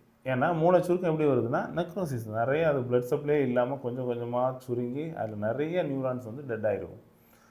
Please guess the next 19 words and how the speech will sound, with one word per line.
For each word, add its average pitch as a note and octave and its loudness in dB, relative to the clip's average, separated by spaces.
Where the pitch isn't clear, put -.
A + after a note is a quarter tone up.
So, C#3+ 4
அந்த D3+ 10
டைம்ல F3+ 6
நம்ம E3 4
திரும்ப D#3+ 2
பழைய C#3+ 6
நிலைமைக்கு C3+ 0
கொண்டு A#2+ 0
வர்றது D3 -4
ரொம்ப, B2+ -4
ரொம்ப B2+ -2
கஷ்டம். A#2 -4
அந்த B2+ -2
டைம்ல C3+ -6
கழுத்தும் D3 2
ரொம்பவே C3+ 0
டேமேஜ் G2 -4
ஆயிரும். E2 -8
So, A2+ -8